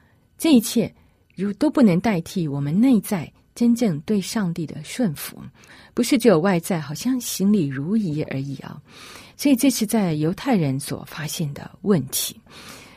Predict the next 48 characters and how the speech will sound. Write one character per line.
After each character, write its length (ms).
不 80
过 260
这 120
一 60
段 220
经 240
文 100
也 80
会 140
提 220
醒 220
啊， 200
就 180
算 220
这 80
些 160
犹 180
太 180
人 220
吧， 160
有 180
律 220
法， 400
自 120
己 120
却 200
做 160
不 80
到 160
律 160
法， 300
只 140
是 120
专 220
门 100
用 220
律 100
法 220
来 160
定 260
别 140
人 80
的 80
罪。 300
保 140
罗 120
说， 360
嗯， 340